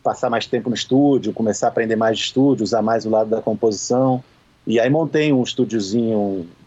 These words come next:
em casa, assim, comprei equipamento básico e comecei a, a gravar umas coisas, comecei a fazer algumas coisas de, de jingle, assim, mais na brincadeira, eu produzi algumas músicas, assim, mais em casa mesmo. E aí eu conheci a minha mulher hoje, que naquela época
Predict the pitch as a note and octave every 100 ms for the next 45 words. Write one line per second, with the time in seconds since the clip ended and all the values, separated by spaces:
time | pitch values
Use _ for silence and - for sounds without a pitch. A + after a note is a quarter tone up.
0 | _ _ - G2 A2+ A#2 B2 G#2+ G#2+ A#2+
1 | B2+ G#2+ F2+ G#2+ - G#2+ G2 G#2 G2 G#2
2 | A#2 C3 C3+ C3 C3+ C3 C#3+ C#3+ C#3 C3
3 | B2 A#2 A#2+ G2+ A2 A2+ A2 - C3 B2+
4 | A#2+ - A#2 A2 A2+ A2 A2 - A#2 G#2+
5 | F#2+ G2+ F#2 - _ _ _ _ - G2
6 | - A#2+ C3 A#2 G#2 G2+ F2+ - B2+ B2+
7 | G#2 A#2 C3 A#2 A#2 G#2+ G#2+ B2 A#2+ A2
8 | G#2 F#2 A#2+ A#2 A2 A2+ G2 G#2 G#2+ A#2+
9 | A#2+ G2+ G#2+ - A#2+ A2 G#2+ G2 A#2 A#2
10 | G#2+ G#2 G#2+ C3 C3 C3+ B2+ C3 C#3+ D#3
11 | D3 - C3+ B2 - - A2 A#2 A#2 A2+
12 | A2 A2 A2 G#2 G#2 G2+ _ _ _ _
13 | - A2+ A2 G#2+ A#2+ A2+ G#2+ A2 G#2 F#2+
14 | G2